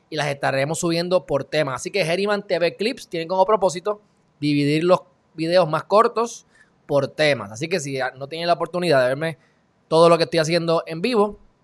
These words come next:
pues sabe que se, se, se volverá a poner lo que sea, ¿verdad? Lo que sea pertinente, porque hay cosas que son del día a día. Las noticias importantes del día, pues no las voy a poner.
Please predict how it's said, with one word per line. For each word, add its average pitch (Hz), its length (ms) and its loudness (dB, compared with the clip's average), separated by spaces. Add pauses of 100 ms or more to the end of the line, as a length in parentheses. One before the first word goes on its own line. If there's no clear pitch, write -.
(520)
pues 131 180 -4
sabe 170 340 8
que 139 80 -6
se, 127 160 -10
se, 127 360 -10
se - 240 -6
volverá 123 760 -2 (320)
a 135 160 0
poner 151 420 0 (240)
lo 143 240 0
que 139 120 -6
sea, 175 340 4
¿verdad? 160 240 4
Lo 170 100 2
que 139 80 -4
sea 147 180 0
pertinente, 156 600 -4
porque 127 160 -6
hay 127 40 -8
cosas 160 220 -10
que 156 140 -8
son 160 120 -8
del 147 160 -4
día 143 200 0
a 135 40 2
día. 156 200 0
Las 120 100 -4
noticias 147 320 -12
importantes 160 420 -4
del 151 140 -2
día, 180 160 2
pues 156 140 0
no 139 80 -14
las 143 100 -2
voy 139 120 -2
a 127 40 0
poner. 123 320 -12